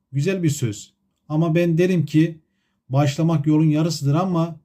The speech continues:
bitirmemiş olmak da yolun yarısıdır. Çünkü sadece başlamak yetmez. Hepimiz bir şeylere başladık. Kimimiz diyete,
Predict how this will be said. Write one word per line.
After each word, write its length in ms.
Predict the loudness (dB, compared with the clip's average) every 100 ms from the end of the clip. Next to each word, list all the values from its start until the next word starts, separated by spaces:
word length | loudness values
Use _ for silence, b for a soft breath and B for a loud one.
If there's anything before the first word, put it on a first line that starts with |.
| _ -6
bitirmemiş 680 | -4 -2 -4 0 2 2 2
olmak 460 | 2 0 -2 -6
da 240 | -8 -8 -16 -14
yolun 280 | -10 -8 -6
yarısıdır. 580 | -6 -8 -8 -8 -10 -12 _ b b b -12
Çünkü 420 | -2 0 2 -2
sadece 580 | -2 -2 0 2 2 2
başlamak 480 | 0 -2 -4 -2 -2
yetmez. 480 | 0 2 0 -4 _ _ _ _ _
Hepimiz 560 | -8 -6 -2 -2 -2 -2
bir 120 | -2
şeylere 480 | 0 0 2 2 2
başladık. 480 | 0 0 0 -2 -6 _ _ _ _
Kimimiz 560 | -12 -4 2 2 2 2
diyete, 540 | 2 2 0 -4 -6